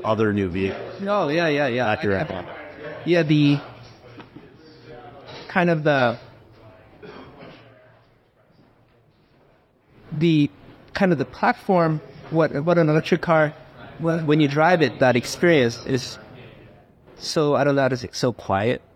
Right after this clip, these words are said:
Speaker 2: you know, so smooth, and, and that really highlights the sounds of everything else in the car. So you really have to pay attention to that fuzz and weak rattle. You really have to pay attention to the sounds that each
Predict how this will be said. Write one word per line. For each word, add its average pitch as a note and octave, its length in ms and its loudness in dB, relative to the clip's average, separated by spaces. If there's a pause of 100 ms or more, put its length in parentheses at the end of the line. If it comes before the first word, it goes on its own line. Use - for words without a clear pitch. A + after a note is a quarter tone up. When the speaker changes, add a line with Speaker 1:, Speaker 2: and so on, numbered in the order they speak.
Speaker 2:
you C3 120 2
know, A#2+ 160 0
so B2 280 -2
smooth, A2+ 440 -2
and, A2 260 -4 (600)
and A2 240 2
that C3+ 260 0
really D3+ 380 2
highlights C3 720 0 (680)
the A2+ 100 -2
sounds C3 480 0
of A#2 220 0
everything C#3 560 2
else A#2 420 2
in A#2+ 160 4
the G#2 80 -2
car. G#2+ 400 -4 (800)
So - 140 -2
you C3+ 220 0
really C#3+ 240 0
have B2+ 180 -2
to A#2+ 80 2
pay A#2+ 180 0
attention A2+ 520 -2
to A#2 160 -2
that G2 220 0
fuzz - 360 -4
and B2+ 100 -2
weak A2 160 0
rattle. A2+ 400 2
You G#2+ 140 -2
really A2+ 160 0
have G#2+ 140 -2
to A2+ 60 -4
pay A2+ 180 0
attention A#2 400 0
to A2+ 240 -2 (520)
the A#2+ 100 2
sounds D#3 400 0
that A#2+ 140 2
each B2 400 -2